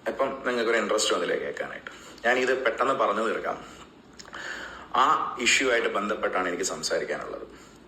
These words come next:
ഇപ്പോൾ ഒരു ഫാമിലി ടാസ്കോ ഫാമിലി റൗണ്ടോ, ഏഹ്, ഒരു വീക്കോ എന്തോ നടക്കുകയാണ്. അപ്പം പല കണ്ടസ്റ്റന്റുകളുടെയും ഫാമിലി വരുന്നു.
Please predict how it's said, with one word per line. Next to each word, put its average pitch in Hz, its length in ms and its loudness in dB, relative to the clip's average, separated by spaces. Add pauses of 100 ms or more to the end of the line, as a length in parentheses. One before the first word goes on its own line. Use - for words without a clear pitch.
(220)
ഇപ്പോൾ 120 280 2
ഒരു 113 100 4
ഫാമിലി 110 420 2
ടാസ്കോ 98 460 2
ഫാമിലി 98 340 2
റൗണ്ടോ, 101 460 2
ഏഹ്, 98 260 0
ഒരു 104 60 -2
വീക്കോ 107 320 -2
എന്തോ 101 140 0
നടക്കുകയാണ്. 98 540 0
അപ്പം 120 220 0
പല 113 140 2
കണ്ടസ്റ്റന്റുകളുടെയും 110 680 0
ഫാമിലി 107 320 0
വരുന്നു. 98 400 0